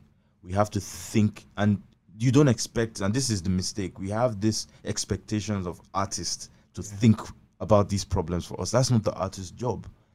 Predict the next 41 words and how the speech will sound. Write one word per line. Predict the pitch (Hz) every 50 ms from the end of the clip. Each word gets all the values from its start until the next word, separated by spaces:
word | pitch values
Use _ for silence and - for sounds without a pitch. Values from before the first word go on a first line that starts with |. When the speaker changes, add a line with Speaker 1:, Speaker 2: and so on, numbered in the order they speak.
| - 117 113
Speaker 2:
No, | 113 110 107 107
Speaker 1:
We | 107 101 123 110 113 110
Speaker 2:
artists, | - 120 117 120
artists | 123 131 131 - 131 120 110
just | 117 113 -
wanna | - 117 113 113
make | 107 107 110 104 95
Speaker 1:
Exactly. | 107 110 104 143 160 175 - - 117
Speaker 2:
music. | 92 87 - -
Speaker 1:
They, | 98 92 117 113 113
they | 104 110 110
wanna | 113 127 131 131
focus | 113 - - 127 120 113 123 110 110
on | 104
creating, | 101 - - - 113 110 113 117 113 - - - - - -
and | - 98 98 95 - - _
somebody | - - - 147 143 143 151 151 143 143
needs | 131 123 123 120 110 - -
to | - 110 95
be, | 87 101 101 95
somebody | 87 - - - - - 143 135 135 143 135 135
needs, | 131 123 120 113 113 - - -
we | 104 113 117
need | 123 147 147 147
people | - - - 139 131 - 135 123
who | 113 117 123
are | 113 98
sitting | 95 - - 107 104 107 101
down | 95 92 92 90
and | 82 85
saying, | 92 - - 95 92 90 87 85 - - _ _ -
"Let | 113 131 131
the | 123 -
artist | - 107 107 - - 107 95
do | 90 104
what | 95 92 95 90
the | - -
artist | - 78 82 - - 85 82 -
does." | 82 73 85 82 - - - _ _ 113
Speaker 2:
Yeah. | 110 104 95 92 95 98 - _ _ _
Speaker 1:
Let | 92 98 101 101